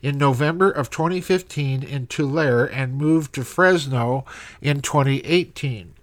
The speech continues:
F D A records show that its registration lapsed in twenty twenty-two, and it is no longer permitted to manufacture or import any in vitro diagnostic test kits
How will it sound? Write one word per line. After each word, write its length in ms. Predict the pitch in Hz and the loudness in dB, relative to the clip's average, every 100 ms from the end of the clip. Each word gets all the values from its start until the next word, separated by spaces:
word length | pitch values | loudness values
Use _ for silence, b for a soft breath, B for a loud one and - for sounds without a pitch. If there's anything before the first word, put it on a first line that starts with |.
| _ _ _ B B B - | _ _ _ B B B -4
F 200 | 143 151 | -2 0
D 200 | 160 156 | 4 6
A 100 | 143 | 8
records 420 | 139 160 160 160 | 8 6 4 -2
show 340 | - 180 185 190 | 0 4 6 6
that 140 | 160 | 2
its 160 | 131 - | 0 2
registration 880 | 143 127 131 - 165 170 - 151 147 | 2 0 -4 2 4 4 0 -6 -6
lapsed 920 | 139 143 175 196 135 120 - - - b b b | -2 4 8 10 8 2 -6 -10 -12 b b b
in 240 | 135 131 | -4 -4
twenty 340 | 127 151 147 139 | -4 -2 -2 -2
twenty-two, 800 | 147 135 120 - 214 170 117 131 B B B B - | -2 -2 -4 0 2 2 0 -6 B B B B -4
and 160 | 139 | 0
it 160 | 151 147 | 2 2
is 180 | 147 123 | 0 2
no 180 | 156 160 | 2 4
longer 500 | 151 170 214 196 165 | 6 6 6 4 0
permitted 440 | 165 131 123 127 | 0 -2 -2 -4
to 80 | 151 | -4
manufacture 840 | 139 147 147 139 143 139 - 156 | -2 -2 -4 -4 -2 -2 0 -2
or 280 | 147 165 202 | 2 4 4
import 540 | 170 175 156 151 143 - | 0 -4 -2 0 0 0
any 400 | 165 214 175 117 | -4 -4 -4 -4
in 300 | - 135 127 | -4 -4 0
vitro 520 | 135 175 - 170 165 | 0 0 2 4 4
diagnostic 880 | 147 139 127 127 151 180 - 175 - | 4 2 0 -2 -2 -2 -4 -6 -2
test 360 | 165 156 - - | 0 0 -2 -6
kits 380 | 139 127 - | -4 -4 -8